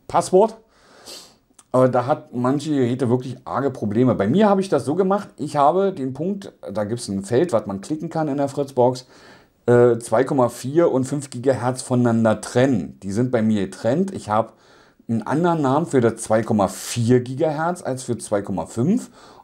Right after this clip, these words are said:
Und Passwort habe ich, glaub ich, aber beides gleich. Bin, kann man aber auch anders machen. Ähm, bei mir steht dann halt Fritzbox zwei Komma vier Gigahertz oder Fritzbox fünf Komma null Gigahertz.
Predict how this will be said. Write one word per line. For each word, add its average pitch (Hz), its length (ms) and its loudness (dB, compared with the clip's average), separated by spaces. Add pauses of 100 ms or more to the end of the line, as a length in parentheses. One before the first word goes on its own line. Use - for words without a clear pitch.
Und 131 520 4
Passwort 151 440 -2
habe 131 180 -2
ich, 131 260 -14
glaub 110 380 2
ich, 135 140 -6
aber 117 140 0
beides 107 440 -4
gleich. 95 540 -6 (180)
Bin, 110 380 -12
kann 113 140 0
man 143 160 2
aber 120 160 2
auch 117 120 2
anders 123 440 0
machen. 82 280 -10 (800)
Ähm, 117 540 2 (1080)
bei 113 220 0
mir 143 200 4
steht 165 240 0
dann 147 140 4
halt 135 280 0
Fritzbox 156 580 -2
zwei 143 260 0
Komma 120 280 0
vier 110 180 -8
Gigahertz 175 640 -2
oder 147 520 2
Fritzbox 123 440 -8
fünf 135 340 -8
Komma 85 220 -4
null 123 240 2
Gigahertz. 160 720 0